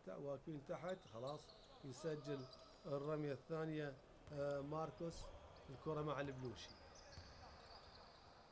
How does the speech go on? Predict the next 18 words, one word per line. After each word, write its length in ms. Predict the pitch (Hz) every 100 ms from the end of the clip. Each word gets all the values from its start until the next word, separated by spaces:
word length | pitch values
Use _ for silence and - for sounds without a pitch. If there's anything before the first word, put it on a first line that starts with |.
| - - -
آخر 280 | 185 180 185
دقيقة 600 | 160 170 208 202 208 233 233 - -
وثلاثين 520 | 151 170 165 165 208 190
ثانية 400 | 196 185 135 113
على 200 | 131 131
نهاية 380 | 139 175 175 - 220
المباراة. 540 | 151 156 156 165 196 - - - - - - - - -
الكويت 480 | 123 117 170 175 -
هو 180 | 160 143
الأفضل 520 | 123 175 180 196 202
وهو 280 | 131 123 160
اللي 180 | 117 113
متقدم، 680 | 113 - 175 180 180 208 202 - - -
والبغدادي 800 | 139 131 127 127 190 247 247 190
حاط 300 | - 180 220
له 100 | 208
ثلاثية 680 | 170 156 156 - 254 247 147 - - - -
حلوة، 440 | 139 180 233 220